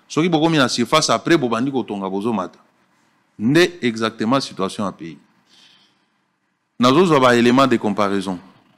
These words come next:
Kabila alongo ya tikeli biso six et un milliard na ba réserve, euh, bancaire. Lelo toza nango trois milliards.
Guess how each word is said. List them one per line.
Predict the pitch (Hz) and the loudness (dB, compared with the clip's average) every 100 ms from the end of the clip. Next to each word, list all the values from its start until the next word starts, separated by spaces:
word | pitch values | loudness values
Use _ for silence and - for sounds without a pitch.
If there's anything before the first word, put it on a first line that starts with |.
| _ _ _ _ | _ _ _ _
Kabila | 127 143 196 151 | -2 2 4 4
alongo | 127 123 139 | 4 2 4
ya | 143 | 2
tikeli | 120 127 127 | 2 -2 -2
biso | 127 123 139 135 131 | -4 -4 0 2 0
six | 123 - 123 | -2 -8 -4
et | 113 | -2
un | 113 117 | 0 0
milliard | 110 107 110 107 107 - - - | 0 2 2 0 -2 -14 -16 -6
na | 104 | 0
ba | 104 | 0
réserve, | 101 104 107 98 85 _ _ _ _ _ _ _ _ _ _ - | 0 -2 -2 -2 -4 _ _ _ _ _ _ _ _ _ _ -10
euh, | 87 87 87 | -6 -4 -4
bancaire. | 82 98 90 98 80 - - _ _ _ _ _ _ _ _ | -2 -4 -2 -4 -6 -10 -20 _ _ _ _ _ _ _ _
Lelo | 107 117 151 | -2 0 0
toza | 120 117 | 0 0
nango | 123 107 107 | -2 -2 -4
trois | 107 104 | -4 -4
milliards. | 95 85 85 82 | -4 -8 -10 -12